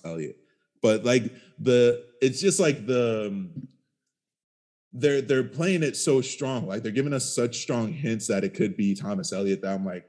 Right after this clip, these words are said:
"All right, cool." And plus, you know, they find multiple I Ds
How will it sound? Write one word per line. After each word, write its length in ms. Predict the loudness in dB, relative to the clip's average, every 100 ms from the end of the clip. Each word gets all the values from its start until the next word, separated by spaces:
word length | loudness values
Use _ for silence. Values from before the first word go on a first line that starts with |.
| -8
"All 80 | -6
right, 160 | -6
cool." 220 | -6 -4
And 160 | -2 0
plus, 260 | 2 2 2
you 100 | -4
know, 240 | -4 -6 -10 _ _ -18
they 300 | 2 6 6
find 400 | 4 0 0 0
multiple 400 | -2 -2 0 0
I 140 | 2
Ds 560 | 0 -2 -2 -6 -12